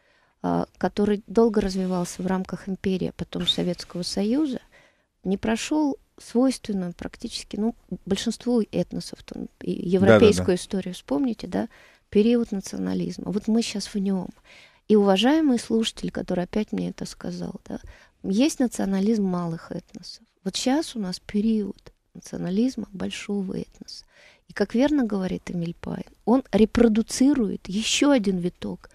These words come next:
Speaker 1: национализмов малых этносов. И это вот идет как белка в колесе,
Speaker 2: Да.
Speaker 1: да, дурная бесконечность. И это закончится. Я знаю, что это закончится.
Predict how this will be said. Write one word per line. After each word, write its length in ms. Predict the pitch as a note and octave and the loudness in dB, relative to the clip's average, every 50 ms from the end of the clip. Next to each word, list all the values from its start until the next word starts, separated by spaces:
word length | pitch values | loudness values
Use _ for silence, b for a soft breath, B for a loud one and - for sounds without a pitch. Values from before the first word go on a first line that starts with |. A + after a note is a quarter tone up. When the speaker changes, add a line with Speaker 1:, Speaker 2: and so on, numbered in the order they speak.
| b b b b b b | b b b b b b
Speaker 1:
национализмов 760 | G3+ F#3+ - - G#3 G3 F#3 F#3+ G#3+ A#3+ B3 - A#3+ A#3 A#3 - _ _ _ - | -2 -2 0 0 0 2 4 6 6 4 4 2 -2 -6 -6 -8 _ _ _ -8
малых 580 | E3+ D#3+ D#3+ E3 E3+ E3+ F3 E3+ - - - | -6 -4 -2 0 -2 0 -2 -4 -6 -8 -10
этносов. 460 | E3+ F3 - - - E3 - - - b b b b b | -10 -10 -10 -12 -14 -14 -14 -16 -18 b b b b b
И 60 | G#3+ | 6
это 200 | A3+ - - F3+ | 6 6 4 -2
вот 160 | E3+ F#3 F#3 - - | -4 -4 -4 -4 -4
идет 460 | - F3+ E3+ F3+ A#3 C4+ E4 E4 - - | -6 -4 2 4 4 4 4 2 -2 -8
как 300 | - - F3+ - - - B B B B B B B _ - | -6 -6 -6 -6 -6 -18 B B B B B B B _ 4
белка 320 | A3+ B3 B3+ C4 - - | 6 6 6 6 4 0
в 60 | - | -4
колесе, 540 | - - - F3 F3 F3+ - - - C#4 C#4+ | -4 0 2 2 2 2 0 2 2 2 2
Speaker 2:
Да. 160 | A#3 F#3 F#3 | 2 2 0
Speaker 1:
да, 0 | |
дурная 420 | F3 D#3+ F#3 G3 G#3 A3 A#3+ B3+ B3+ | 2 4 4 4 6 4 4 4 2
бесконечность. 600 | A3+ G3 G3+ - - - G#3+ F#3+ E3+ - - _ _ - | 2 0 -2 -4 -4 -6 -6 -6 -6 -10 -14 _ _ 4
И 120 | - C4+ D#4 | 6 6 8
это 300 | E4+ F4 - - - F3 | 6 6 4 -2 -4 2
закончится. 880 | - A3+ B3 - - - C4 C4+ C#4 C4+ A#3+ - - - - - - | 4 4 4 4 2 2 4 6 6 6 4 0 -4 -8 -10 -6 0
Я 200 | F3+ G3 A3 A#3+ | 6 8 8 8
знаю, 400 | A#3+ B3 B3 C4+ C#4 C#4 A#3 F3+ | 8 6 6 6 4 4 2 0
что 260 | - - - - - - - | 0 -2 -4 -4 -4 2 4
это 340 | F#3+ G3 G#3+ G#3+ - G3+ | 4 4 4 4 0 -4
закончится. 800 | F3 - F#3+ F#3 - - - E3+ D#3+ - - - - - - - | -4 -4 -6 -8 -6 -4 -4 -4 -4 -4 -10 -16 -20 -18 -20 -20